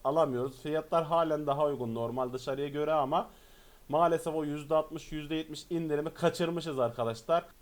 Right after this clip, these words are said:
Midas Bay'a geldik arkadaşlar. Önceden Midas Bay'da fiyatlarımız çok güzeldi. Bakalım. Normal Royal Pass'ı biz otuz beş liraya, bunu da seksen lira civarı gibi bir rakama alıyorduk ama maalesef ve maalesef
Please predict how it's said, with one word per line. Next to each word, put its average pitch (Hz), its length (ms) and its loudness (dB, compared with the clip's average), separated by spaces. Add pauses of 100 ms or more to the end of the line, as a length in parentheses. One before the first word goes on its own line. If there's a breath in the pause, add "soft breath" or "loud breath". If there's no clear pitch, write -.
(600 soft breath)
Midas 196 440 6
Bay'a 208 180 8
geldik 196 400 8
arkadaşlar. 151 500 8
Önceden 180 380 4
Midas 170 400 4
Bay'da 151 240 4
fiyatlarımız 151 680 2 (140)
çok - 340 2
güzeldi. 101 640 -2 (480 soft breath)
Bakalım. 151 580 6 (300 soft breath)
Normal 160 480 4
Royal 160 280 6
Pass'ı 160 260 -2
biz 160 140 -8
otuz 139 380 -4
beş 160 280 -4
liraya, 151 240 2
bunu 147 160 0
da 147 80 2
seksen 143 520 -2
lira 139 180 0
civarı 135 380 2
gibi 131 240 -6
bir 131 100 0
rakama 139 420 0
alıyorduk 120 380 -2
ama 139 220 2
maalesef 135 720 2
ve 127 60 0
maalesef 131 600 -2